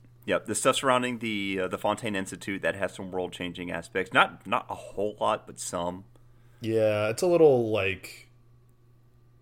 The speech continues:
Speaker 2: it's minuscule. It's kinda
Speaker 1: Yeah.
Speaker 2: hard to tell what changed, but yeah, I get what you're saying.
Speaker 1: Yeah,
Speaker 2: I
Speaker 1: I
Speaker 2: didn't
Speaker 1: would
Speaker 2: even notice that it changed until I looked at the Hoya Lab, like, Teyvat interactive map to, like, check off a bunch of stuff that I was exploring, and then it was like,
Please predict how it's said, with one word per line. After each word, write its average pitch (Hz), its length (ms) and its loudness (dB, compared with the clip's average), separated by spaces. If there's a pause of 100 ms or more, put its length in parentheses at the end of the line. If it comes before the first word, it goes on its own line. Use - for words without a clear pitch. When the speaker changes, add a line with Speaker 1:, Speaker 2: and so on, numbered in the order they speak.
(160)
Speaker 2:
it's 127 180 -4
minuscule. 101 680 -2 (140)
It's 117 160 -4
kinda 120 180 2
Speaker 1:
Yeah. 101 40 -4
Speaker 2:
hard 110 160 2
to 98 60 -8
tell 95 340 -2
what 95 120 -2
changed, 95 500 -12
but 98 120 -14
yeah, 92 120 -8
I 92 100 -6
get 98 100 -4
what 90 100 -8
you're 92 80 -10
saying. 92 380 -14 (1040)
Speaker 1:
Yeah, 90 160 0
Speaker 2:
I 123 40 10
Speaker 1:
I - 20 12
Speaker 2:
didn't 135 140 10
Speaker 1:
would 120 160 2
Speaker 2:
even 117 160 -2
notice 113 260 4
that 107 100 0
it 104 80 -2
changed 101 220 -6
until 98 180 -4
I 98 60 0
looked 98 180 -2
at 98 220 -4
the 101 80 -2
Hoya 98 260 -2
Lab, 104 340 0
like, 90 200 -4 (140)
Teyvat 98 440 -2
interactive 98 540 -2
map 98 220 -2
to, 110 100 -4
like, 90 160 -6
check - 240 -4
off 98 160 -4
a - 20 -14
bunch 101 180 -4
of - 60 -10
stuff - 240 -6
that 110 100 -2
I 104 60 0
was 104 160 -4
exploring, 117 560 -2
and 104 100 -10
then 107 120 -6
it 104 40 -8
was 101 120 -8
like, 95 320 -6